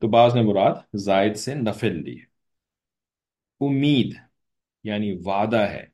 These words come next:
ठीक है। ये जो असा का लफ्ज इस्तेमाल किया, तो उसको हजरत थानवी रहमतुल्लाह अलैह ने तर्जुमा तो उम्मीद से किया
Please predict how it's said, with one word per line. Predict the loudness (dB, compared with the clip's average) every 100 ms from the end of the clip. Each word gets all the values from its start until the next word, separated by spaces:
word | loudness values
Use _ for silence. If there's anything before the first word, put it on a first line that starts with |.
| _
ठीक | -18 -12
है। |
ये | -8
जो | -8
असा | -6 -6 -6 -4 -4 -4
का | -4
लफ्ज | -6
इस्तेमाल | -8 -8 -6 -6 -8
किया, | -8 -6
तो | -6 -10
उसको | -10 -4 -4
हजरत | -2 -4 -6
थानवी | -6 -4 -6
रहमतुल्लाह | -8 -6 -4
अलैह | -4 -6
ने | -4
तर्जुमा | 0 2 0
तो | 0
उम्मीद | -4 -4 -2
से | -4
किया | -4 -4 -4